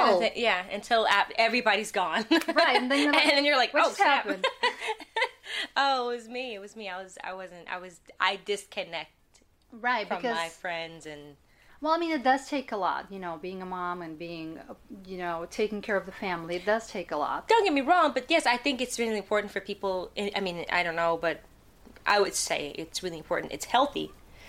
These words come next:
Speaker 2: to have the outside, you
Speaker 1: Absolutely.
Speaker 2: know, uh, uh, influence or company, because
Speaker 1: Have,
Speaker 2: after a while,
Speaker 1: have
Speaker 2: you're
Speaker 1: a
Speaker 2: just,
Speaker 1: sense
Speaker 2: just you
Speaker 1: of
Speaker 2: and your
Speaker 1: the, uh,
Speaker 2: husband. It's
Speaker 1: other
Speaker 2: just
Speaker 1: world,
Speaker 2: like, "Whoa,
Speaker 1: yeah.
Speaker 2: babe, this is great, but wow, I need to talk to somebody <laughs> else, like, to bounce off ideas."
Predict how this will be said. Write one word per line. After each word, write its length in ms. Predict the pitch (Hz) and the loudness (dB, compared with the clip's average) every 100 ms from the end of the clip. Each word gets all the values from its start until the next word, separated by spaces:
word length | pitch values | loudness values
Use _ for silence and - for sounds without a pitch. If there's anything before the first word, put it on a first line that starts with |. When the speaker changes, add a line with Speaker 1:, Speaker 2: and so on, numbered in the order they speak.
| - - | -16 -2
Speaker 2:
to 120 | 196 | 2
have 280 | 170 160 147 - - - - | 4 2 0 -14 -20 -20 -16
the 120 | 196 202 | 2 6
outside, 460 | 190 185 185 170 - - - - - - | 6 6 2 2 -2 -20 -20 -20 -20 2
you 100 | 247 | 4
Speaker 1:
Absolutely. 520 | 330 320 370 392 254 | 4 6 6 6 6
Speaker 2:
know, 80 | 170 | 4
uh, 440 | - - 165 156 | 4 0 0 -2
uh, 20 | 156 - - - - - - - - - - - - | -6 -16 -20 -20 -20 -20 -20 -20 -20 -20 -20 -20 -8
influence 600 | 185 175 196 196 214 220 | -8 -6 -2 0 0 -2
or 100 | 165 | -4
company, 560 | 156 196 202 214 214 214 | -2 -2 -2 -2 -2 -4
because 600 | 202 - 170 165 160 - - 170 - - - - - | -6 -4 -4 -2 -8 -14 -16 -20 -20 -20 -20 -14 0
Speaker 1:
Have, 160 | 220 | 4
Speaker 2:
after 200 | 285 277 | 4 6
a 60 | 220 | 6
while, 240 | 220 277 220 | 6 6 6
Speaker 1:
have 100 | 277 | 6
Speaker 2:
you're 80 | 277 | 4
Speaker 1:
a 20 | |
Speaker 2:
just, 80 | - | 4
Speaker 1:
sense 140 | 320 | 4
Speaker 2:
just 140 | 220 | 6
you 100 | 277 | 6
Speaker 1:
of 40 | 262 | 6
Speaker 2:
and 80 | 220 | 6
your 100 | - | 6
Speaker 1:
the, 80 | 247 | 6
uh, 60 | |
Speaker 2:
husband. 280 | 294 208 196 | 6 6 6
It's 100 | 196 | 6
Speaker 1:
other 80 | 233 | 4
Speaker 2:
just 80 | 202 | 4
Speaker 1:
world, 300 | 285 202 175 | 4 6 6
Speaker 2:
like, 100 | 277 | 6
"Whoa, 60 | 330 | 6
Speaker 1:
yeah. 100 | 226 | 6
Speaker 2:
babe, 300 | 170 330 214 | 4 4 2
this 120 | 240 | 0
is 140 | 226 214 | -8 -4
great, 300 | 302 294 220 | 2 2 2
but 180 | 185 - | -6 -4
wow, 300 | 311 320 214 | 4 4 6
I 100 | 233 | 4
need 80 | 240 | 2
to 60 | |
talk 120 | - 233 | -4 -4
to 40 | |
somebody 280 | - 220 233 | -8 -6 -2
<laughs> 20 | 339 | 4
else, 320 | 339 - - _ _ | 4 2 -8 _ _
like, 200 | 190 - | -10 -10
to 80 | - | -2
bounce 260 | 220 214 214 | 0 0 -2
off 160 | 202 | -6
ideas." 520 | 202 196 269 208 180 | -6 -8 -8 -10 -12